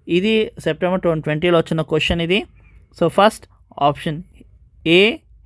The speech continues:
hematite. దీని యొక్క కెమికల్ ఫార్ములా ఏంటి? So, ఎఫ్ఈ టూ ఓ త్రీ. And నెక్స్ట్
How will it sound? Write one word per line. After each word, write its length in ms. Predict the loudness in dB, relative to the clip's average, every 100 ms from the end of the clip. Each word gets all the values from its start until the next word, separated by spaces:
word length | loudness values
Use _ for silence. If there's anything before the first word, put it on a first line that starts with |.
| -6
hematite. 420 | -6 -2 -2 -2 -8 _ _ _ _ _ -6
దీని 220 | -4 -2
యొక్క 100 | -2
కెమికల్ 480 | 0 0 2 0 0
ఫార్ములా 360 | 2 0 0 -4
ఏంటి? 420 | -4 -4 -6 -8 -12 _ _ _ _ _ _ _ -20 -20 -20 -20 -20 0 4
So, 180 | 4
ఎఫ్ఈ 720 | 4 2 2 0 -2 -2 -2 -4 _ _ _ 0
టూ 320 | 2 2 -2 -8
ఓ 160 | -4 -4
త్రీ. 400 | -6 -6 -4 -4 -10 -20 _ _ -20 -20 -2
And 100 | 2
నెక్స్ట్ 400 | 4 2 -2 -18